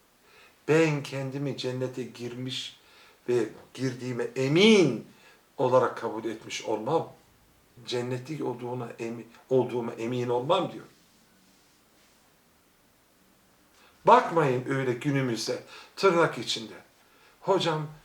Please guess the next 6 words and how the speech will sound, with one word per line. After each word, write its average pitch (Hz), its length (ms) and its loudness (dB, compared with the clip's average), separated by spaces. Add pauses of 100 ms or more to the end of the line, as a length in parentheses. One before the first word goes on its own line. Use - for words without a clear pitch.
çok - 380 2
ulvi 110 320 -4
insan. 98 480 -10 (720)
Hocam 175 480 4 (280)
çok - 340 8
mübarek. 110 560 -2